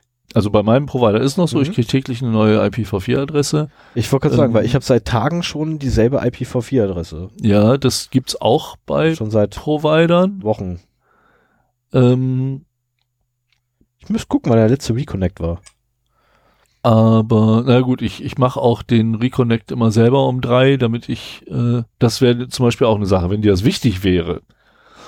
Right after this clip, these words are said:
Speaker 1: <coughs> dann könntest du den Reconnect ja auch selber initiieren. Jede Fritzbox hat dafür, äh, eine Zeitplanung, dass du halt nachts um drei, äh, dich neu verbindest und dann kriegst du halt einen neuen, äh, Präfix.
Speaker 2: Mhm.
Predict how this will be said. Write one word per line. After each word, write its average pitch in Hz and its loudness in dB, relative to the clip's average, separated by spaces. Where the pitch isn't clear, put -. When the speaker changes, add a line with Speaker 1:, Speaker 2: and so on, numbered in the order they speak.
Speaker 1:
<coughs> - -2
dann 95 -2
könntest 113 -2
du 117 2
den 104 4
Reconnect 107 -2
ja 110 2
auch 101 0
selber 104 2
initiieren. 98 -2
Jede 104 0
Fritzbox 101 -4
hat 98 -2
dafür, 98 -2
äh, 98 2
eine 101 0
Zeitplanung, 101 0
dass 98 -4
du 101 0
halt 104 2
nachts 95 -2
um 104 -4
drei, 101 2
äh, 101 -2
dich 101 -8
neu 104 0
verbindest 107 -2
und 110 -6
dann 101 -2
kriegst - -6
du 113 2
halt 110 2
einen 113 -6
neuen, 113 -2
äh, 110 4
Präfix. - -4
Speaker 2:
Mhm. 104 -6